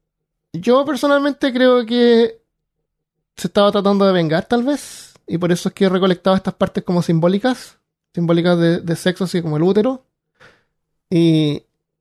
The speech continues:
y después del último caso ya se sació y dejó de hacerlo, ya se sintió que se había,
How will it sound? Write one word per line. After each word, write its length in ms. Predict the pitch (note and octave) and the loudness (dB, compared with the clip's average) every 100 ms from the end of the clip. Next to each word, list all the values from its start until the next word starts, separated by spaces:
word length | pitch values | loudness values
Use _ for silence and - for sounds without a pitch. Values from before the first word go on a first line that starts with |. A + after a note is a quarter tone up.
| _ _ _ _ _ _ _ _ _ _ _ _ - | _ _ _ _ _ _ _ _ _ _ _ _ 0
y 160 | E3+ | 2
después 560 | F3 E3+ - F#3 F#3+ F3 | 2 0 0 2 4 4
del 160 | F3+ | 2
último 360 | F#3 F3 F#3+ F#3 | 2 2 2 2
caso 600 | G3 G3 A3 G#3 G#3 - _ _ - | 0 0 0 0 0 -6 _ _ -6
ya 380 | F3 F#3+ F#3+ | 2 4 4
se 120 | E3+ G3+ | 2 -2
sació 380 | G#3 - D#4+ G3+ | -2 0 0 2
y 60 | F#3+ | 0
dejó 220 | G3 B3 | 0 -2
de 40 | |
hacerlo, 320 | A#3 C4+ F3+ F#3 | -2 0 0 0
ya 120 | F#3 | 0
se 180 | G3+ F#3+ | -2 -2
sintió 420 | G3+ F3 G#3+ G#3 | -2 0 2 4
que 140 | G#3 | 2
se 100 | - | 2
había, 600 | G3+ G#3 G#3 G3 F#3+ G3 | 2 4 4 4 4 0